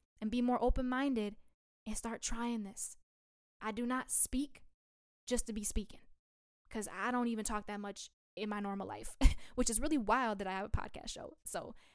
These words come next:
but I don't. If I'm saying something, it's because it's, it's meaningful and it's, it's powerful and it can help you. Things that I've learned in my own life. So I hope that somebody can take something from this. Thank you guys so much for listening again.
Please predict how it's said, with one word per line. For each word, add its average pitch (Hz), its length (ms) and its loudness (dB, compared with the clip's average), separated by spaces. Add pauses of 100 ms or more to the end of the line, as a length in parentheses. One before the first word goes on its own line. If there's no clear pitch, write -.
(180)
but 214 200 4
I 220 120 -2
don't. 208 340 -2 (160)
If - 100 2
I'm 254 140 2
saying 269 320 2
something, 269 300 0
it's 220 120 -2
because 208 300 -6
it's, 202 240 -6
it's 202 180 -6
meaningful 208 640 -2 (100)
and 208 100 -10
it's, 202 420 -6 (340)
it's 214 160 -4
powerful - 640 -2 (360)
and 208 120 -6
it 175 80 -8
can 214 100 -8
help 208 260 -2
you. - 140 -14 (340)
Things 233 200 0
that 233 100 0
I've 233 140 0
learned 233 240 0
in 233 60 0
my 226 100 -2
own 233 240 0
life. - 320 -6 (1080)
So 202 360 -6 (380)
I - 80 -6
hope 240 240 0
that 233 120 -6
somebody 220 340 -2
can 202 160 -6
take 202 200 -4
something - 260 -6
from 226 240 -2
this. 233 340 -2
Thank 208 200 -8
you 220 80 -6
guys 208 240 -2
so 202 120 -2
much 208 200 -6
for 202 120 -6
listening 233 540 -6
again. 214 400 -4